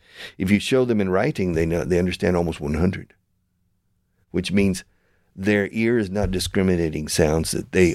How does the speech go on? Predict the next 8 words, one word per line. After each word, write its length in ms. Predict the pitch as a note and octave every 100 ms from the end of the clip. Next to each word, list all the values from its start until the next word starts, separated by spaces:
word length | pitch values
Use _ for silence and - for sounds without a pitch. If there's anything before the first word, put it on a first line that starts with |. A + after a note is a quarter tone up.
| -
are 160 | F2+
familiar 640 | E2 F#2 E2 F#2 G2 F#2 E2
with 180 | E2+
theoretically. 840 | E2 - E2 D#2+ - - - _ _ _ _ _ _ _ _ _ _ _ _ _
Like, 180 | D#2 D2+
"What 140 | F#2+
do 60 | E2
you? 100 | -